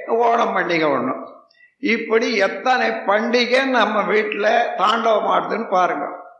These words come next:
என்ன அவசியம் தானா? அப்போ இன்-, நீங்க பொங்கல் கும்பிடணும்னா, அதாவது சூரியன் வந்து,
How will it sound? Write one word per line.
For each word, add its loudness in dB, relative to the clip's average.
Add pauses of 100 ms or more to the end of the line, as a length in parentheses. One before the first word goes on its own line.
(720)
என்ன 0
அவசியம் 0
தானா? -4 (1160)
அப்போ 2 (1200)
இன்-, 0
நீங்க 0 (220)
பொங்கல் 0
கும்பிடணும்னா, 2 (460)
அதாவது 0 (1400)
சூரியன் 0
வந்து, 0